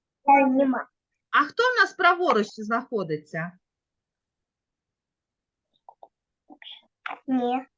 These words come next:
Speaker 1: там зьов, там зьов, там. А я на ті, хто зайчик. Да,
Speaker 2: Праворуч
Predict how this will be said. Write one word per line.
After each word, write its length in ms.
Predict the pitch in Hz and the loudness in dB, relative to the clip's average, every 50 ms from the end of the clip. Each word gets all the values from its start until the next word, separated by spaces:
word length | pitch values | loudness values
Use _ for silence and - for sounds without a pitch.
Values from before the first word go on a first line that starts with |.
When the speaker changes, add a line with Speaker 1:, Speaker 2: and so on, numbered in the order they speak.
| _ _ | _ _
Speaker 1:
там 220 | - - 254 262 262 - - - - - - - - _ | -6 -6 -4 -4 -6 -10 -18 -20 -20 -20 -20 -20 -8 _
зьов, 480 | 269 262 240 254 262 269 277 277 - - | -2 0 2 4 4 6 4 4 2 0
там 280 | 233 269 269 269 262 233 | 0 2 2 2 0 0
зьов, 260 | 233 233 240 254 247 - | 0 0 0 0 -2 -2
там. 160 | 285 269 262 - - - - - - _ | -4 -6 -6 -8 -14 -18 -18 -20 -6 _
А 40 | 285 285 | 2 4
я 180 | 294 330 349 | 6 6 6
на 240 | 359 359 339 339 330 | 6 6 6 6 6
ті, 260 | 330 - - 294 - - | 4 2 0 -2 -2 -2
хто 200 | - - - 262 254 254 262 | -8 -8 -2 0 2 4 4
зайчик. 580 | 277 349 302 269 247 233 226 - - - 240 226 - - _ - - _ - - - - - - _ _ _ _ _ _ _ _ - | 6 6 6 6 4 2 -2 -8 -12 -14 -14 -14 -16 -20 _ -20 -20 _ -20 -20 -20 -20 -20 -20 _ _ _ _ _ _ _ _ -4
Да, 260 | 226 233 233 226 226 214 | 0 2 4 4 2 2
Speaker 2:
Праворуч 200 | 190 196 240 | 0 -4 -6